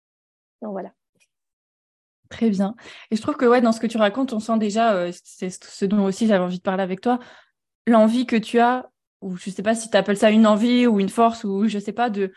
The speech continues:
Speaker 2: contribuer au monde, justement, et de le rendre un peu, un peu meilleur dans chacune de tes actions. Euh, et d'ailleurs, du coup, tu commences ta carrière professionnelle, toi, si, si je me souviens bien, dans l'aide humanitaire, c'est ça ?
Speaker 1: Oui, oui, tout à fait. Au fait, j'ai, moi, j'ai eu, euh,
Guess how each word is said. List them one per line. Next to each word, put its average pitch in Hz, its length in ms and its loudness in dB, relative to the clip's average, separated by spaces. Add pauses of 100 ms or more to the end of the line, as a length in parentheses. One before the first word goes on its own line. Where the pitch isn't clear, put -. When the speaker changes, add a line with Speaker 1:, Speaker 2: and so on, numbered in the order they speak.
(200)
Speaker 2:
contribuer 233 560 0
au 202 80 2
monde, 247 260 0
justement, 220 600 -4
et 202 80 -4
de 202 80 -4
le 202 80 -2
rendre 214 200 -2
un 196 100 -4
peu, 214 360 -6
un 202 120 -8
peu 226 120 -6
meilleur 220 300 -2
dans 202 120 -6
chacune 220 340 -8
de 226 80 -4
tes 185 240 -12
actions. 220 360 -8 (460)
Euh, 180 500 4
et 202 80 4
d'ailleurs, 208 380 4
du 208 140 -2
coup, 254 100 -2
tu 220 220 -8 (220)
commences 220 520 2 (180)
ta 185 120 -4
carrière 202 580 0
professionnelle, 208 640 -2
toi, 214 160 -4
si, 185 360 -8
si - 200 -14
je 185 80 -4
me 180 100 -2
souviens 180 320 -6
bien, 220 220 0 (320)
dans 185 300 2
l'aide 214 180 2
humanitaire, 208 720 0
c'est - 280 -8
ça ? 247 120 -6 (400)
Speaker 1:
Oui, 311 120 -4
oui, 359 140 0
tout - 180 -16
à 220 80 -8
fait. - 160 -10
Au 262 60 -4
fait, 240 180 -4
j'ai, 220 160 -6
moi, 247 140 -4
j'ai 233 240 -4
eu, 220 60 -2
euh, 190 600 -4